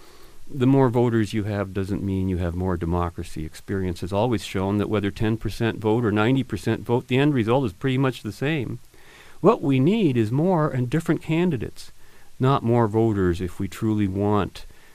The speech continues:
uh, more choices, you know, to vote for in elections, al-, not always against. And I think that would be the secret to getting more voters out, although I don't think it's an answer all in the end.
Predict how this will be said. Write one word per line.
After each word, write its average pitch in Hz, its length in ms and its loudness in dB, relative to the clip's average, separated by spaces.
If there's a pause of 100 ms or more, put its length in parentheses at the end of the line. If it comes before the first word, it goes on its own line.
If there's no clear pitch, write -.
(140)
uh, 85 300 -2
more 101 220 2
choices, 95 760 -4 (160)
you 104 140 0
know, 90 220 0
to - 100 -6
vote 98 220 4
for 95 460 0
in 82 140 -6
elections, 85 500 -6
al-, 90 200 -4
not 95 260 -2
always 90 320 0
against. 87 480 -2 (260)
And 113 80 0
I 160 60 6
think 196 260 0
that 143 240 6
would 117 140 -2
be 110 100 2
the 95 140 -4
secret - 440 -2
to 101 60 -6
getting 101 440 0
more 104 260 2
voters 107 400 0
out, 95 220 2 (260)
although 139 300 4
I 120 40 4
don't 117 220 2
think 104 300 -4 (360)
it's 95 440 -4
an 101 140 2
answer 95 460 0
all 92 400 0
in 90 160 -2
the 90 140 -2
end. 85 360 -2